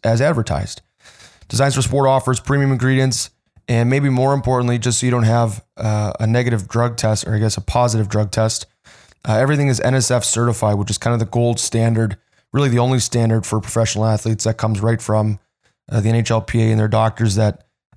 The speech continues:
uh, the only supplements you should be taking should have that N S F logo.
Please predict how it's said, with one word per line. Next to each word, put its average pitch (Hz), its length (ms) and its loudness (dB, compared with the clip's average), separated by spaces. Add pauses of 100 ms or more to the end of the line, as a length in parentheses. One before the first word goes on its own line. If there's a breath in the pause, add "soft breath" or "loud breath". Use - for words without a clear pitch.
uh, 98 100 0
the 107 100 2
only 131 180 2
supplements 117 440 0
you 110 40 0
should 101 140 -2
be 107 60 0
taking 110 340 0
should 104 160 0
have 107 220 2
that 101 280 0 (240)
N 117 120 0
S 107 160 0
F 110 140 0
logo. 127 580 0